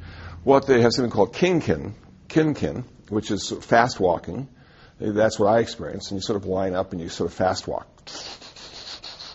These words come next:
And that gets the blood going and the respiration increases and your legs were tingling because the blood has stopped and now they're full with blood and you feel good and rejuvenated. Now you go back to sit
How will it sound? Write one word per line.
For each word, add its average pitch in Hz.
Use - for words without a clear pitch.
And 107
that 113
gets 110
the -
blood 107
going 92
and 78
the 76
respiration 87
increases 85
and -
your 95
legs 101
were 92
tingling 104
because 92
the 95
blood 107
has 101
stopped 90
and 87
now 87
they're 80
full 98
with 92
blood 85
and 80
you 73
feel 87
good 90
and 85
rejuvenated. 90
Now 82
you 80
go 82
back 80
to -
sit -